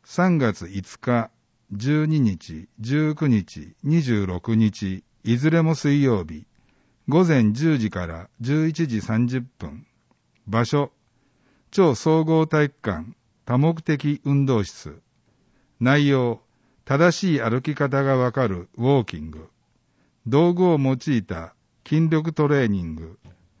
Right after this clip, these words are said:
音楽に合わせて楽しく体を動かす有酸素運動など、様々な運動を日替わりで行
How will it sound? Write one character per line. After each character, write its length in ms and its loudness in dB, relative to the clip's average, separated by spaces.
音 220 2
楽 260 2
に 120 0
合 80 -2
わ 140 -2
せ 140 -6
て 280 -16
楽 240 0
し 120 -10
く 240 -10
体 420 0
を 60 2
動 140 0
か 140 -2
す 260 -14
有 200 2
酸 240 2
素 200 0
運 180 0
動 220 -2
な 140 -2
ど、 220 -8
様 320 2
々 260 2
な 240 -2
運 200 2
動 280 0
を 120 -6
日 120 -4
替 160 4
わ 120 2
り 120 0
で 100 2
行 220 0